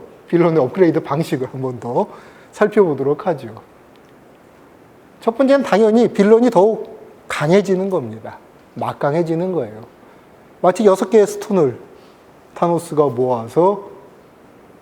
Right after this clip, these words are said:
정말 뭐 손가락 한번 튕겨서, 어, 인류의 절반을 소멸시킬 그런 엄청난 힘을 가졌듯이 더욱 강한 힘을 발휘하는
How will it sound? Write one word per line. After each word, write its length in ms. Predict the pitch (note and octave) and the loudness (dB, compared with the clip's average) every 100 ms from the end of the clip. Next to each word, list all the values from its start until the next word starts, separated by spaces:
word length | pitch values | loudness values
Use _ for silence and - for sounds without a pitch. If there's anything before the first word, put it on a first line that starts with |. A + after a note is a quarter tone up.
| _ - | _ -14
정말 420 | B2+ B2 A2+ A#2+ | -6 -6 -6 -10
뭐 300 | C3 A#2 A2+ - - - _ _ - | -16 -16 -18 -20 -20 -20 _ _ -8
손가락 440 | - G3+ F3+ - | -4 2 2 2
한번 240 | D#3+ D3 | 0 0
튕겨서, 640 | C#3 G#3+ F#3 D3 C3+ C3 A#2+ - - | 0 0 2 2 0 -4 -6 -16 -14
어, 120 | C#3+ | -8
인류의 360 | C#3 E3+ D#3+ D3 | -2 2 2 2
절반을 600 | D3 C#3 C#3 A#2+ C3 F3 - - - - - - - - | 0 0 0 -4 -6 -6 -10 -20 -20 -20 -20 -20 -20 -20
소멸시킬 800 | - - G3 F#3 - - C3+ A#2 - - - | -10 0 2 0 -4 -6 -6 -6 -16 -20 -8
그런 360 | - F3+ F#3+ D#3 - - - | 2 2 2 -2 -8 -20 -4
엄청난 400 | D#3 F3 G3 F3 | -2 0 -2 -2
힘을 380 | E3+ - C#4+ B3+ | -2 0 2 4
가졌듯이 760 | D3+ C3+ C#3 - A2+ G3 D#3 - - - - - | 2 0 -2 -6 -2 2 0 -2 -20 -20 -18 0
더욱 360 | E3 A3 - - | 2 2 -2 -10
강한 420 | - E3+ E3 G2 - - - - - - - - - | -4 -2 -2 -6 -16 -20 -20 -20 -20 -20 -20 -20 -20
힘을 560 | - - F#3+ G#3 G#3 | -12 -4 0 0 0
발휘하는 640 | - B2 C3 B2 A2 C3 | -8 -8 -6 -6 -8 -10